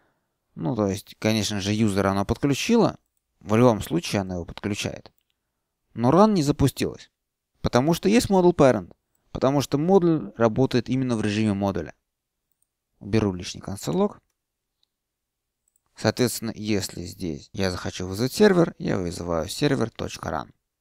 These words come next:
О, отлично.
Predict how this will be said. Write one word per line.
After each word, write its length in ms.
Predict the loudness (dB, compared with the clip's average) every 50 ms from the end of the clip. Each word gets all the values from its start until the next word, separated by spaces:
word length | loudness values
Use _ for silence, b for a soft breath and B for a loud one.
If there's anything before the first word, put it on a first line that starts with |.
| _ _ _ _ _ _ _ _ _ _ _ _ _ _ _ _ _ _ _ _ _ _ _ _ _ _ _ _ _ _ _ _ _ _ _ _ _
О, 240 | -12 -10 -10 -10 -10 _ _ _ _ _ _
отлично. 560 | 2 2 2 2 2 -4 -10 -12 -14 -16 _